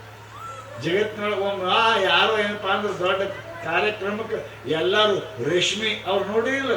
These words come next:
ಒಂದು ಹಿಂಗ್ ಉಡ್ತಿದ್ರು ಅಷ್ಟೇ. ಹಿಂಗ್ ಬಿಟ್ರ ಬಟ್ಲೇನೆ, ಹಿಂಗ್ ತೆಗೆದ್ರೆ ಕೋಪಿನ ಬಿಟ್ಟು ಮತ್ತೆ ಮ್ಯಾಲೆ ಇರುದು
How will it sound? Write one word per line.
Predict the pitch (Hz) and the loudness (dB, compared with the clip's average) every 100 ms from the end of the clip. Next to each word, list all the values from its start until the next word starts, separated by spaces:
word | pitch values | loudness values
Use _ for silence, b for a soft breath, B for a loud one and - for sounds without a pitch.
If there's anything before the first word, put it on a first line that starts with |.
| - - | -2 -8
ಒಂದು | 208 208 | -8 -4
ಹಿಂಗ್ | 185 208 | 0 2
ಉಡ್ತಿದ್ರು | 208 202 247 233 214 | 2 0 -2 -2 -2
ಅಷ್ಟೇ. | - 185 - - - - - - - - - - - - - | -2 -4 -6 -8 -14 -16 -16 -18 -18 -18 -18 -18 -18 -18 -16
ಹಿಂಗ್ | 180 208 208 | -12 -8 -6
ಬಿಟ್ರ | 233 240 240 214 | -6 -6 -6 -4
ಬಟ್ಲೇನೆ, | 202 233 240 208 | -4 -4 -2 -2
ಹಿಂಗ್ | 226 - 190 196 | -6 -8 -10 -8
ತೆಗೆದ್ರೆ | 190 185 220 | -4 -4 -4
ಕೋಪಿನ | 220 190 185 208 | -6 -6 -6 -4
ಬಿಟ್ಟು | 190 180 | -6 -4
ಮತ್ತೆ | 170 220 185 156 156 | -4 -4 -6 -6 -4
ಮ್ಯಾಲೆ | 185 139 202 220 233 226 | -4 -4 -4 -2 0 2
ಇರುದು | 196 202 214 190 190 233 | 4 6 6 6 8 8